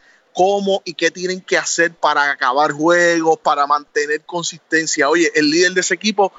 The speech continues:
los líderes de ese equipo se llaman Kyrie Irving y Al Horford.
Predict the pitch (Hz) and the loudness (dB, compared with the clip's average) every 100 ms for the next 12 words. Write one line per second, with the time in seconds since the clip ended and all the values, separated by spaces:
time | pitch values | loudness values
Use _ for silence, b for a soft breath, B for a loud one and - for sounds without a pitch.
0 | B - 196 202 208 233 196 190 185 180 | B 0 2 2 0 0 0 -4 -6 -6
1 | 180 156 160 147 151 156 143 135 _ B | -6 -4 -2 0 0 0 -4 -8 _ B
2 | B B - 180 190 190 196 220 214 214 | B B -2 0 0 -2 -4 -4 -4 -4
3 | 202 _ _ _ - 196 208 b b _ | -8 _ _ _ -6 -4 -6 b b _
4 | _ _ 160 165 170 156 147 - 123 110 | _ _ 0 2 2 0 -2 -4 -12 -12